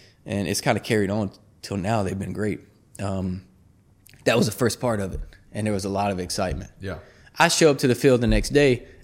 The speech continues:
Speaker 1: Obviously, there's rumors. There's, "Oh, Graveman might get traded." Two weeks before that, I had already canceled. Like, "I ain't getting traded. I'm staying here. Like, we're trying to push." And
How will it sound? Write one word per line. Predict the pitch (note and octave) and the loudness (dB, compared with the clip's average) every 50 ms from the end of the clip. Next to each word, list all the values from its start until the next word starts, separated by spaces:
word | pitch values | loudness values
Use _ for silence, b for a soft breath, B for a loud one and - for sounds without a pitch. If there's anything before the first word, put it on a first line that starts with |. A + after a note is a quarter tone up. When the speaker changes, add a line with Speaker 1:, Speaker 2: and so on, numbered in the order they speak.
| B _ | B _
Speaker 1:
Obviously, | - D#3 D#3+ D#3+ D#3+ D#3 - D#3 | 2 4 4 4 4 2 2 4
there's | C#3+ C#3 B2+ B2 B2 | 4 4 4 4 4
rumors. | B2+ B2+ C3+ C3+ C3+ C3+ C3 C3 B2+ B2+ A#2+ | 4 6 6 6 6 6 6 4 4 2 2
There's, | B2 A#2 A2 A2+ A2+ - - - - _ _ _ _ - | 2 2 2 2 0 -4 -10 -12 -14 _ _ _ _ -6
"Oh, | A#2+ A#2 A#2 A2 A2 | -4 -2 -2 -2 -2
Graveman | G#2+ A2 A2 A2 A2 A2+ G#2+ | -2 0 0 0 0 0 -2
might | G#2+ G#2+ G#2 G2+ | -2 -2 -2 -2
get | G#2 G#2 G#2 | -2 -4 -6
traded." | - - A2 G#2 G#2 G#2+ G#2 G#2 - - b b b b b b b b b b b b _ | -4 -4 -2 -2 -2 -2 -4 -6 -8 -14 b b b b b b b b b b b b _
Two | - - G#3 G3+ | -2 0 2 6
weeks | E3+ E3 F#3 F3 - | 6 6 6 4 2
before | - B2+ - - D3 D#3+ D#3+ D#3+ | -2 -4 -2 0 2 4 4 4
that, | D#3+ D#3 D3+ - - - - - _ _ - | 4 4 2 2 -2 -10 -20 -20 _ _ -2
I | G#2 A2 G#2+ | 0 2 2
had | G#2+ | 2
already | A#2+ B2 B2+ A#2 A2 | 2 2 2 2 0
canceled. | - - C#3 B2 A#2+ A2+ - A2+ G#2 | -2 -2 0 0 0 0 -2 -2 -2
Like, | F#2+ G2+ F#2 | -2 -2 -2
"I | C3 D#3+ | -2 -2
ain't | D3+ B2 A2 | -2 -2 -2
getting | G2+ G2+ G2 - | -2 -2 -4 -4
traded. | - G#2+ G#2+ A#2 A#2+ A2 | -4 -4 -2 -2 -2 -4
I'm | G2 F#2 | -4 -6
staying | - - - - G#2+ G#2+ G2+ G2 | -4 0 2 2 4 2 2 -2
here. | - G#2 G2 G2 F2+ E2 - - _ - | -4 -4 -6 -6 -6 -8 -12 -16 _ -14
Like, | E2 D#2+ E2 E2 - - _ _ _ _ _ _ _ _ _ _ _ | -10 -10 -10 -10 -12 -16 _ _ _ _ _ _ _ _ _ _ _
we're | - F#2+ A2 | -12 -10 -10
trying | - - A2+ G2 | -6 -6 -6 -6
to | F#2 - | -6 -6
push." | - A#2+ C3 C#3+ G#2+ F2 - - - - B B B B B B B B B B B B B B B B B B B B B - | -4 -2 -2 -2 -2 -4 -8 -12 -16 -20 B B B B B B B B B B B B B B B B B B B B B -6
And | G2+ G#2 G2+ G2 G2 G2+ G2 F#2+ F#2 F#2+ | -2 -2 0 0 0 0 -2 -2 -4 -6